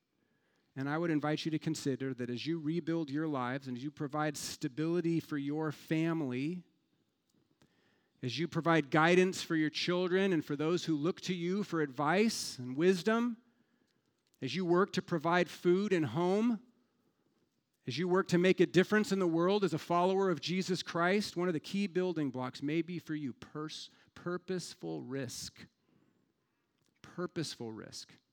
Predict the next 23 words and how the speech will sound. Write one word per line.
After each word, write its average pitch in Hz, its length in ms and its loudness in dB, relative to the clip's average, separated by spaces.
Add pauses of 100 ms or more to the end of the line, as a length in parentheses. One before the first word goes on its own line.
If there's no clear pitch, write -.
(680)
Not 147 200 -8
risk 165 260 -8
for 175 100 -8
the 170 100 -6
sake 135 300 -6
of 107 100 -12
risk, 104 320 -12 (1900)
but 127 160 -6
being 156 220 2
so 165 380 -2
driven 170 400 -2
by 147 160 -2
your 135 180 -4
purpose, - 720 -12 (800)
so 180 200 -10
compelled 151 680 -4
forward 131 580 -10
by 113 120 -6
your 107 140 -8
purpose - 640 -14
that 127 120 -12
you're 175 140 -8
willing 131 500 -6